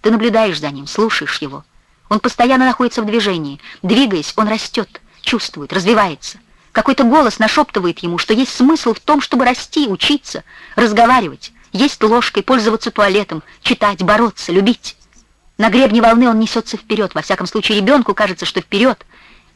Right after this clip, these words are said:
Ему не приходит в голову оглянуться назад и спросить, что толкает меня, куда я мчусь. Ты глядишь на сына и думаешь, в природе человека заложена вера в ценность жизни.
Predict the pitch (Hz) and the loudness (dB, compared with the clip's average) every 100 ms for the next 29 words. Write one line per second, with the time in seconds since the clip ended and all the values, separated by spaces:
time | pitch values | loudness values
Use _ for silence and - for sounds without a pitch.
0 | - 214 254 269 294 - 320 254 247 302 | -4 2 4 4 2 0 0 2 2 4
1 | 214 196 226 269 - 254 285 285 - 277 | 4 2 2 0 0 2 2 0 -2 -2
2 | 285 269 - 294 - 208 - 330 196 165 | 0 -2 -2 -2 2 0 2 -2 -2 -6
3 | 165 170 226 269 254 247 - 269 - - | -6 -2 0 0 0 -4 -4 -6 -10 -18
4 | _ _ _ _ _ _ _ _ - 220 | _ _ _ _ _ _ _ _ -4 0
5 | 240 247 247 247 - 247 247 226 226 156 | 2 0 2 0 2 2 2 0 0 -2
6 | - - - - _ - - 202 220 247 | -6 -10 -20 -20 _ -20 -4 0 2 4
7 | 285 196 170 - - - - 202 190 196 | 2 2 -4 -6 -20 -6 0 0 2 0
8 | 233 269 226 190 214 214 220 190 180 202 | -2 -2 0 2 2 0 -2 -2 -2 -2
9 | 220 - 226 226 240 240 269 240 160 123 | -6 -6 -4 -2 -2 -2 -4 -4 -8 -10